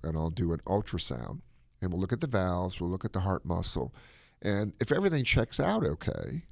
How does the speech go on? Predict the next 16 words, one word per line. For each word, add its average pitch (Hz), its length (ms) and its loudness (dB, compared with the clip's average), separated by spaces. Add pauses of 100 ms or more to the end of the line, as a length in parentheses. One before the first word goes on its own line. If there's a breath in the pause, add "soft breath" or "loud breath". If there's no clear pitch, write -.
and 92 180 -2
the 92 40 -2
patient's 87 500 0
not 95 460 2
having 73 520 -2
chest - 460 0
discomfort - 560 -6
at 78 240 -4
that - 240 -8
time, - 340 -2 (720 loud breath)
we'll 107 240 6
get 98 260 4
'em 82 100 2
on 78 120 0
the 82 60 -4
treadmill. - 500 -4